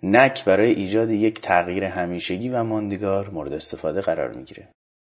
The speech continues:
سوال: دو تغییری که هر کس توی زندگیش می‌خواد تجربه کنه چیا هستن؟ آیا غیر از اینه که یا ما می‌خوایم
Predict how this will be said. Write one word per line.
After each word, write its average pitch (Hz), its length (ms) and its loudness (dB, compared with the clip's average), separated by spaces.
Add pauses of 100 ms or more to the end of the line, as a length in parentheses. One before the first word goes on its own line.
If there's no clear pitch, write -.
(680)
سوال: 90 580 2 (600)
دو 170 140 10
تغییری 127 760 6
که 131 120 4
هر 147 220 6
کس 147 260 4
توی 147 240 2
زندگیش 107 580 -2
می‌خواد 110 420 -2
تجربه 90 520 -2
کنه 92 280 -6
چیا 80 300 -4
هستن؟ - 420 -16 (1200)
آیا 185 180 12
غیر 170 220 10
از 127 160 8
اینه 98 140 0
که 98 160 -2
یا 101 160 6
ما 117 140 2
می‌خوایم 117 360 -2